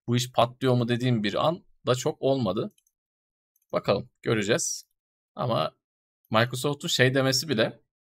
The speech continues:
geçtiğimiz hafta yine konuştuk, sen iyi hatırlattın. Yani İngiltere'yi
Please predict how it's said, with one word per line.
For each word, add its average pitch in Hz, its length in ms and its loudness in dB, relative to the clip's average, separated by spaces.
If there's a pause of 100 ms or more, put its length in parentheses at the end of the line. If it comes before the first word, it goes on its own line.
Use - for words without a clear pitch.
geçtiğimiz 113 360 -2
hafta 101 380 0
yine 98 140 -4
konuştuk, 95 280 -10
sen 95 120 -4
iyi 104 200 0
hatırlattın. 101 680 -2 (480)
Yani 95 320 2
İngiltere'yi 120 960 2